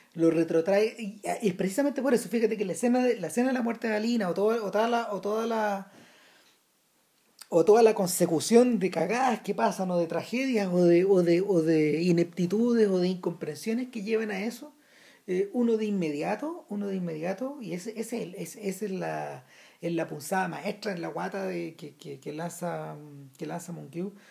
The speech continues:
finalmente en tu cabeza se convierte rápidamente en una cantidad, o, o en, en una...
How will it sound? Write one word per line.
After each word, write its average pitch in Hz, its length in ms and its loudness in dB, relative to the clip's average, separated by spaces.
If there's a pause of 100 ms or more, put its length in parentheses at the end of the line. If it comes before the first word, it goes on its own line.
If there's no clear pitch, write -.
(180)
finalmente 180 560 -4
en 175 80 -8
tu 247 160 -2
cabeza 269 520 -4
se - 200 -10
convierte 185 420 -2
rápidamente 226 1040 -2
en 185 120 -2
una 190 200 -4
cantidad, 185 640 -2
o, 196 60 -4
o 185 360 -2
en, 185 120 -4 (100)
en 196 60 -4
una... 196 520 -2